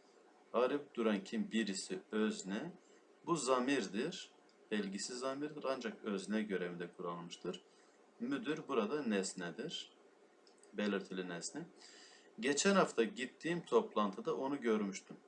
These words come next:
Görmüştüm yüklem. Görme işini kim yapıyor? Ben. Burada gizli özne. Ne zaman? Geçen hafta. Zarf tümleci. Nerede? Gittiğim toplantıda.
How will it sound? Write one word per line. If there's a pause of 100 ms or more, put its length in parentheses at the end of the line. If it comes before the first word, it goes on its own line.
(100)
Görmüştüm
yüklem. (200)
Görme
işini
kim
yapıyor? (100)
Ben. (580)
Burada (280)
gizli
özne. (640)
Ne
zaman?
Geçen
hafta. (220)
Zarf
tümleci.
Nerede? (240)
Gittiğim
toplantıda.